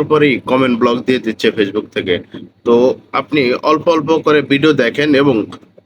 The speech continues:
অল্প অল্প করে কমেন্টের অ্যান্সার দিন। কমেন্টের পাঁচটা, পাঁচটা ছয়টা কমেন্টের অ্যান্সার দেওয়ার পরে আপনি মিনিমাম আধা ঘন্টার ডিফারেন্স নেন, আধা ঘন্টা পর পর আবার কমেন্ট করুন।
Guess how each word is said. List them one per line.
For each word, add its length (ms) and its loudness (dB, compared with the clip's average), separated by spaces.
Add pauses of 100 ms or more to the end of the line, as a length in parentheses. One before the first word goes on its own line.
(120)
অল্প 240 2
অল্প 160 0 (180)
করে 160 2 (280)
কমেন্টের 420 0
অ্যান্সার 420 -4
দিন। 120 -4 (220)
কমেন্টের 480 0
পাঁচটা, 300 -2 (380)
পাঁচটা 320 -2
ছয়টা 200 0 (120)
কমেন্টের 320 2
অ্যান্সার 340 -2
দেওয়ার 300 2
পরে 180 2 (720)
আপনি 220 -2 (120)
মিনিমাম 400 2 (640)
আধা 220 -2
ঘন্টার 360 0
ডিফারেন্স 400 -2 (120)
নেন, 140 -2 (640)
আধা 180 0
ঘন্টা 220 0 (100)
পর 120 2 (100)
পর 120 0 (220)
আবার 220 0 (100)
কমেন্ট 320 -2
করুন। 200 -2